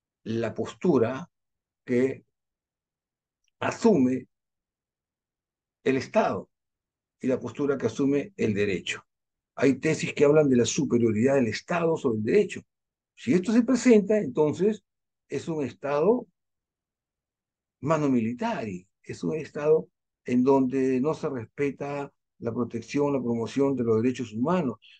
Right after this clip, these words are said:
en donde no hay por medio seguridad jurídica. Pero si es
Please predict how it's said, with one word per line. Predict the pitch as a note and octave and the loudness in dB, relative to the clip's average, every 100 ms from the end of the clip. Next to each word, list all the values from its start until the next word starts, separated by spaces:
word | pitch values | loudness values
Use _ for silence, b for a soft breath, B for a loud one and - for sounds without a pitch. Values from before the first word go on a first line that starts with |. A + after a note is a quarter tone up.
| _ | _
en | B2 | 2
donde | B2 A#2+ A#2+ | 4 4 4
no | A#2 | 2
hay | D3+ | 2
por | D#3 D#3 | 2 -2
medio | D3 D3 D3+ | 0 -2 -2
seguridad | - A2+ G#2+ B2 | -4 -4 -4 -6
jurídica. | - C#3 A3+ C#3 A2 - - _ _ _ _ _ _ _ _ _ _ _ _ _ _ _ _ _ _ _ | -6 -2 0 -2 -4 -12 -20 _ _ _ _ _ _ _ _ _ _ _ _ _ _ _ _ _ _ _
Pero | - C3+ B2 | 2 4 2
si | - C3+ F#3+ | -2 2 6
es | A#3 D3+ - - | 6 4 -2 -16